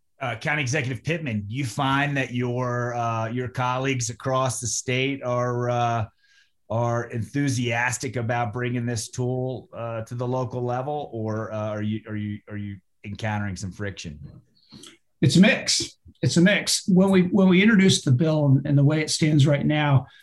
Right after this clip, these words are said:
Speaker 2: uh, it also, in addition to allowing counties to do that progressive brackets, uh, under three two, which is the max allowed by state law,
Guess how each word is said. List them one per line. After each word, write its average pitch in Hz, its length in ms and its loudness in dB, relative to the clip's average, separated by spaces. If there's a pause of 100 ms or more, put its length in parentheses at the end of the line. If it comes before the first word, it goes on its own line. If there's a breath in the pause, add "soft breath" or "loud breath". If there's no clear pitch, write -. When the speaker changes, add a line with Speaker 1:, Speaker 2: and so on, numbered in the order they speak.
(260 soft breath)
Speaker 2:
uh, 127 340 2 (140)
it 185 220 0
also, 180 760 0 (120)
in 156 120 6
addition 220 380 6
to 208 80 6
allowing 165 480 4
counties 170 520 2
to 151 80 2
do 151 180 6
that 143 260 0
progressive 151 580 2 (300)
brackets, 147 800 -2 (320)
uh, 170 160 -6
under 170 300 6
three 160 300 2
two, 156 300 2
which 135 180 0
is 135 140 4
the 139 100 2
max 135 360 4
allowed 139 280 2
by 131 100 0
state 147 280 -4
law, 135 240 -2